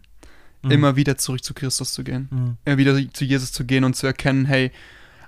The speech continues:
Speaker 2: alles in meinem Leben, egal was ich tue, was ich rede, was ich denke, das ist aus der Gnade,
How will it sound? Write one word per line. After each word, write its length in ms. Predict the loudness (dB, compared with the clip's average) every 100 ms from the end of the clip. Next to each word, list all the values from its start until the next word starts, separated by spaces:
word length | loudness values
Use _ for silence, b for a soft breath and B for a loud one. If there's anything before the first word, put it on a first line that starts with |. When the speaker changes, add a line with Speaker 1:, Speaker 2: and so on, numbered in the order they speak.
| 0
Speaker 2:
alles 340 | 2 2 2
in 60 | 2
meinem 180 | 4 4
Leben, 340 | 4 4 2
egal 240 | 0 0 0
was 140 | -2
ich 120 | -6
tue, 500 | -4 -2 0 0 -2 B B B
was 160 | -2 -2
ich 140 | -2
rede, 300 | 0 0 0
was 100 | -2
ich 120 | -4
denke, 240 | 0 0 0
das 100 | 0
ist 240 | 0 -2 b b b 0
aus 240 | 2 2
der 100 | -2
Gnade, 640 | 0 2 2 2 0 -2